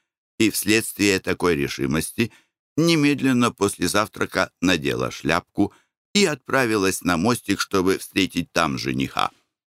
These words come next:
Кросби скоро явился со своим другом Делем, и Лили сейчас же рассказала ему свое намерение. "Я хочу поговорить с вами,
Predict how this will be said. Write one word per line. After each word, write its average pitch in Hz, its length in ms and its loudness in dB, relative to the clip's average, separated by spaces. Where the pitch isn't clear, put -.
Кросби 160 520 0
скоро 120 480 0
явился 95 560 2
со 87 140 0
своим 76 400 0
другом 73 680 -2
Делем, 71 500 0
и 104 140 2
Лили 110 520 2
сейчас 98 500 0
же 87 140 0
рассказала 87 640 0
ему 80 400 2
свое 67 360 0
намерение. 64 760 -2
"Я 113 280 2
хочу 117 480 0
поговорить 110 720 0
с - 120 -10
вами, 78 380 0